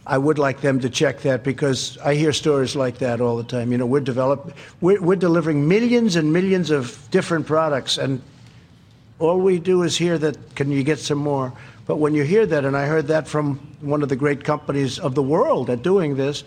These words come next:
um, it's a client. And it goes, they're going from,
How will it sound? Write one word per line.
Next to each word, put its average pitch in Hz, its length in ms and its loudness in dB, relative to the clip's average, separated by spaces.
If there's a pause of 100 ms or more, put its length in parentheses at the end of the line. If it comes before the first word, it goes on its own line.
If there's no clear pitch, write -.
(800)
um, 127 600 -6 (320)
it's - 160 -8
a 135 40 -6
client. 170 560 -2 (720)
And 120 160 -6
it 139 60 -2
goes, 139 160 -2
they're 139 120 -4
going 160 200 0
from, 135 360 -4